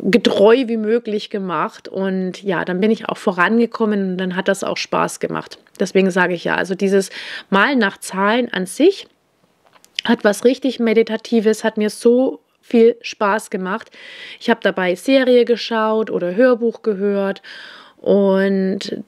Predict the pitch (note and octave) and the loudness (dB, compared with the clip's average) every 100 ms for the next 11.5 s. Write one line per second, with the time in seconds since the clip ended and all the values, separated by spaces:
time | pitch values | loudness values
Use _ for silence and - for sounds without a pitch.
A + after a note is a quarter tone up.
0 | - G3+ - G#3 G3 G#3+ - G#3+ G3+ G3 | -4 -4 0 2 4 2 0 0 2 4
1 | G3 F#3+ - G3+ A#3 C4+ - G3 G3 F#3+ | 4 2 0 4 6 6 4 2 2 -2
2 | F3+ F#3+ G3 G#3+ G#3 _ _ - G#3+ - | -4 -4 -2 -2 -2 _ _ -2 -2 2
3 | A#3+ A#3 C#4 D#4 A#3+ G#3+ F#3+ F#3+ F#3 G3 | 2 4 4 2 0 0 0 -2 -4 -6
4 | F#3+ - G3 G3 G3 F3+ F#3 G3 F#3+ G3 | -6 -2 0 0 -2 -8 -8 -8 -8 -8
5 | - A3 A3+ - G#3 C#4 D4 - B3+ A#3+ | -4 -2 -2 0 0 2 0 -2 -2 -2
6 | - A3 G#3 G#3+ C4 - - - - - | -2 2 2 2 -2 -8 -14 -14 -14 0
7 | A3 A#3 A#3 A#3+ A#3+ G#3+ A3+ A3+ C4 A#3 | 2 4 0 -2 -2 -2 0 2 2 -2
8 | F#3+ G3 G3 - C4 C#4+ G#3 B3+ C#4+ D#4 | -2 -2 -2 0 0 0 -2 2 4 6
9 | B3 G#3+ A3+ A3 G#3+ G3+ G#3+ G#3+ A#3 A3 | 4 0 -2 -2 -2 -2 -2 -2 0 0
10 | G#3+ G3+ - - A#3 B3 A3+ G3 - _ | 0 -4 -10 -6 0 0 0 -4 -12 _
11 | - F#3 F#3 A3+ | -6 -2 0 0